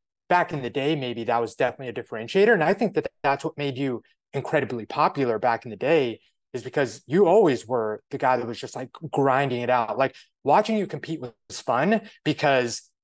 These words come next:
it, it was very obvious that that was, like, maybe not a hundred percent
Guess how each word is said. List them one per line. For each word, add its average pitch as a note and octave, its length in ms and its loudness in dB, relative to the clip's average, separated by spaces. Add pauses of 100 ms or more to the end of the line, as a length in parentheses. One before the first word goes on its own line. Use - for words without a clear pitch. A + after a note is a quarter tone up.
(120)
it, - 220 -10
it F3 60 6
was D#3 160 2
very E3+ 360 4 (100)
obvious C#3+ 500 -2
that C#3+ 180 -6
that C#3 200 -2
was, C3+ 140 -8
like, A#2 320 -6 (500)
maybe D#3 440 -2
not F3+ 180 0
a D#3 60 2
hundred F3+ 260 -4
percent D#3 360 -6